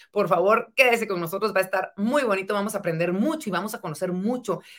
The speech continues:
de estas grandes iniciativas que se están llevando a cabo acá en Guatemala y que, en definitiva, tienen mucho potencial poti-, positivo para el emprendimiento en nuestro país. Y de parte de Banco Industrial,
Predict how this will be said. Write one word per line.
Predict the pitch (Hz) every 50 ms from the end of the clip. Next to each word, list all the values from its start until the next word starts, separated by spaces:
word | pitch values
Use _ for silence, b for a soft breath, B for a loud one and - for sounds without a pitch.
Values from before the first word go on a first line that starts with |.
| B B
de | 185 185
estas | 190 190 196 208 190 170
grandes | 190 170 180 202 202 202
iniciativas | 170 160 160 156 123 - 170 165 165 170
que | 185
se | 170 160
están | - 156 156
llevando | 160 160 151 151 156 147
a | 147
cabo | - 170 160 185 - - -
acá | 160 - - 160
en | 160
Guatemala | 160 165 160 147 143 127 131 175 226 -
y | - 185 -
que, | 175 165 -
en | 196 196 185
definitiva, | 165 165 165 165 160 156 156 190 185 185 180
tienen | 190 190 190 185 190 190 196
mucho | 196 220 254 302 320 - 320 311
potencial | 254 247 - 185 175 165 170 165 165 -
poti-, | 185 180 180 175
positivo | 165 - 196 196 190 170 165 196 208 220 254 277 277 B B B B B
para | - 196 175
el | 175 170
emprendimiento | 170 165 170 160 160 156 160 175 190 185 - 247 247 - _ _ -
en | 170 165
nuestro | 160 156 156 - - -
país. | - - 381 494 494 - - B B B B
Y | - 302
de | 311
parte | 320 370 381 - 440
de | 381
Banco | 320 311 311 320 311
Industrial, | 285 277 262 262 - 180 160 165 214 220